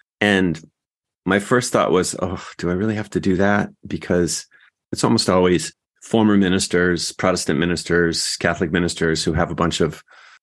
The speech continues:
you know, books from fifty years prior that aren't that interesting. So I put it off. I called her back.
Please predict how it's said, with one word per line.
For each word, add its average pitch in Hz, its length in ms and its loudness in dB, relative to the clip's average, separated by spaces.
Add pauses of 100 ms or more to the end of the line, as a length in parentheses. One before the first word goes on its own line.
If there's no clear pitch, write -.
(100)
you 98 60 4
know, 180 100 2
books 85 260 -2
from 85 120 0
fifty 92 320 0
years 82 220 2
prior 78 560 0 (300)
that 87 180 -2
aren't 80 220 0 (160)
that 76 200 -2
interesting. 90 640 -2 (460)
So 104 420 2
I 110 100 2
put 151 180 2
it 135 80 4
off. 101 560 0
I 107 100 0
called 113 240 2
her 110 60 4
back. 95 480 0